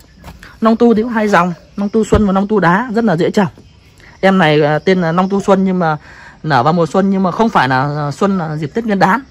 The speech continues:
Đấy là những cây nở sớm thôi, còn đâu đặc tính của dòng này là rụng lá và sẽ nở bông sau Tết,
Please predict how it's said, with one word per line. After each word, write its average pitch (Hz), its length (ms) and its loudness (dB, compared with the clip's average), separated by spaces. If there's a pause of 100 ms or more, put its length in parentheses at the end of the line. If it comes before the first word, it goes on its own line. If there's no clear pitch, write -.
(140)
Đấy 165 120 -2
là 220 80 0
những 190 140 0
cây 202 180 -2
nở 139 180 -2
sớm 180 280 2
thôi, 202 220 -2
còn 160 80 -8
đâu 180 80 -4
đặc 165 160 -6
tính 208 200 -4
của 185 60 -4
dòng 160 180 -2
này 151 120 -4
là 143 160 -6 (400)
rụng 165 240 -2
lá 151 200 2
và 190 100 -4
sẽ - 160 -8
nở 160 160 0
bông 175 360 0
sau 190 200 2
Tết, 240 180 -2